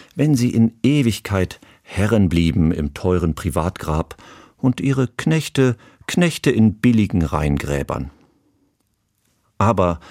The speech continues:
es kommt eine Auferstehung, die ganz anders wird, als wir dachten. Es kommt eine Auferstehung, die ist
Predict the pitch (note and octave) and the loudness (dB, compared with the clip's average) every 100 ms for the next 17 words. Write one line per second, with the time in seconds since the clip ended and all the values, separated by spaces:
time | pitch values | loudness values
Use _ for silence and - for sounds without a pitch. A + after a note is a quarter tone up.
0 | - - - G2+ - C#3+ B2+ C3 C3 C3 | -20 -12 -4 -4 -2 0 2 2 2 -2
1 | A#2+ D#2 - D#2+ D2 C2+ - - - _ | 0 -2 -2 -2 -2 -2 -8 -20 -20 _
2 | _ E2 D2+ D2 D2 A#2+ C3+ - - C#3+ | _ -2 0 -2 -2 -2 -2 -4 -2 2
3 | F#2+ - F2+ - F2+ - G2+ A2+ - - | 2 2 -2 -2 -4 0 0 0 -4 -6
4 | D2+ - _ - - - - E2 - - | -6 -6 _ -20 -20 -20 -10 -8 -8 -4
5 | B2+ B2+ - F2+ E2 - B2 - A2+ - | -4 -2 -2 0 0 2 0 0 -2 -2
6 | G#2+ G2 G2 G#2 B2 - - - | 0 2 2 2 0 -2 -8 -16